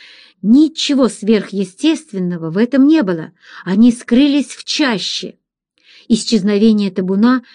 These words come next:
произвело на крапчатого мустанга магическое действие. Он вдруг замедлил шаг и через минуту совсем остановился. Моррис, шпоря своего коня, галопом вылетел на поляну и увидел,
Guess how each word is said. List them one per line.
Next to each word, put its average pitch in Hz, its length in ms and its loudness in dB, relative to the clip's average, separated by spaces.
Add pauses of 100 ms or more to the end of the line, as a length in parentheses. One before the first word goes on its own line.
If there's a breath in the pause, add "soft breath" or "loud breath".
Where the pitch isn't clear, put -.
(200 soft breath)
произвело 233 540 4
на 226 160 4
крапчатого 220 680 -4
мустанга 233 680 0 (280 soft breath)
магическое 220 840 0
действие. 214 800 0 (240 loud breath)
Он 294 260 4
вдруг 220 340 0
замедлил 190 580 2
шаг 320 400 -8 (260 soft breath)
и 269 120 -2
через 254 300 0
минуту 269 380 4
совсем 254 440 -2
остановился. 285 840 0 (560 loud breath)
Моррис, 226 580 4 (180 soft breath)
шпоря 247 480 0
своего 208 420 0
коня, 226 420 2 (340 loud breath)
галопом 226 640 0
вылетел 208 420 0
на 180 120 -4
поляну 233 520 0 (260 loud breath)
и 294 60 -2
увидел, 254 640 2